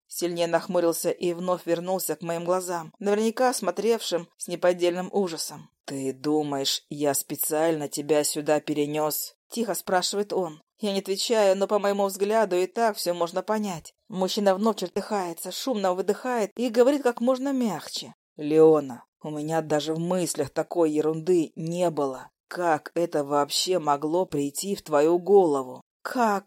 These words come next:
как? Так и пришло. Что ещё я могла подумать, когда я выходила от него в самых неожиданных уголках этого мира?» «Леона, послушай меня очень внимательно.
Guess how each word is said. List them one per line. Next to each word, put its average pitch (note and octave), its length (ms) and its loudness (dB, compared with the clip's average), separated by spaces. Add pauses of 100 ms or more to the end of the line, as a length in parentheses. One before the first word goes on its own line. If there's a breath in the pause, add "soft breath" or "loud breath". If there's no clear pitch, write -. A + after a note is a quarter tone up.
как? G3 680 -2
Так A3 280 2
и F#3+ 60 8
пришло. G#3+ 580 0 (240)
Что B3 300 4
ещё A#3 320 0
я A3+ 100 8
могла G#3+ 400 2
подумать, G#3 640 0
когда A#3 340 0
я C4+ 160 4
выходила B3 560 2
от A3+ 120 -2
него B3 280 2
в - 60 -4
самых B3 500 -2
неожиданных A3 640 0
уголках G#3+ 640 2
этого G3 380 2
мира?» F#3+ 400 -4 (280)
«Леона, D3+ 600 4
послушай E3 560 0
меня D3+ 280 -8 (120)
очень E3+ 360 -2
внимательно. C#3+ 760 -6